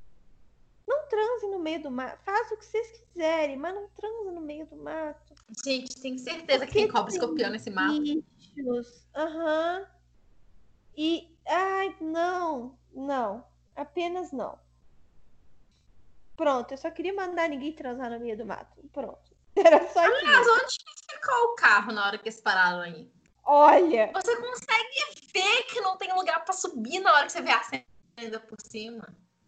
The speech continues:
Speaker 1: Olha! Eu não sei aonde ficou o carro, mas tudo bem. E aí, tudo bem, eles são dois adolescentes, eles estão se pegando o tempo inteiro,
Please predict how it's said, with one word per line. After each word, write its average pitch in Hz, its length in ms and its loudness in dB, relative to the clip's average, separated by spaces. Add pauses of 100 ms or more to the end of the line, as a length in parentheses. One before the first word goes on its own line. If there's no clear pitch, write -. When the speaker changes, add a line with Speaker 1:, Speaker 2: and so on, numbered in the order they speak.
(360)
Speaker 1:
Olha! 302 880 6 (1900)
Eu - 80 -10
não 277 160 -4
sei 294 240 0
aonde 294 340 -2
ficou 330 280 -4
o 349 60 -8
carro, 240 480 -4 (100)
mas 262 340 -8
tudo 294 240 -12
bem. 196 240 -12 (920)
E 381 80 0
aí, 453 400 2
tudo 381 180 -2
bem, 294 300 4
eles 302 220 -4
são 294 340 -4
dois 269 220 0
adolescentes, 262 720 -4
eles 247 180 -10
estão 233 240 -10
se 247 120 -20
pegando 233 340 -6
o 247 40 -10
tempo 247 220 -12
inteiro, 330 420 -2